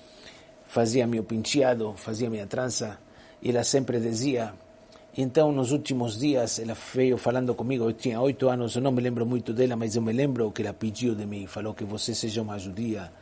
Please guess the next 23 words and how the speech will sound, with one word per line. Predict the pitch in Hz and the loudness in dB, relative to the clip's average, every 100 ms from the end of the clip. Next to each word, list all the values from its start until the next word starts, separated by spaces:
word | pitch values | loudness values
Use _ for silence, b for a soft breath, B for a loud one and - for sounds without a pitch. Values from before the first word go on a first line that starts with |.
| B B B B B B | B B B B B B
eh, | 117 127 127 B B B B | 2 2 2 B B B B
com | 110 | -4
orgulho, | 104 104 143 143 127 107 98 - B B | -2 4 6 8 6 2 -2 -14 B B
fale | - 120 - | 2 4 4
todos | 127 110 | 4 2
os | 107 | 0
dias, | 104 117 | -2 -2
faça | - 127 120 | 2 2 2
Netilat | 110 117 113 - | 0 -2 -2 0
Yadayim | 110 120 117 | 0 2 0
quando | 107 101 | -2 -4
acorda, | 104 - 139 120 110 104 | -2 6 6 6 2 -2
fale | - 127 117 | 2 2 2
Birkot | 107 107 123 110 | 0 0 0 -2
HaShachar, | - - 139 - 113 92 - B B B B B | -2 2 2 2 -4 -6 -12 B B B B B
sempre | - 147 135 120 | 4 4 6 4
ajude | 117 117 131 120 | 2 4 6 4
seu | - 113 101 | 4 2 2
pai | - 135 131 113 104 | 6 8 8 4 -2
no | 113 | -2
máximo, | 123 139 - 120 113 101 98 | 2 2 2 2 0 -2 -4
e | 104 | -6
etcétera. | 107 139 127 127 113 95 | -2 0 0 -2 -6 -8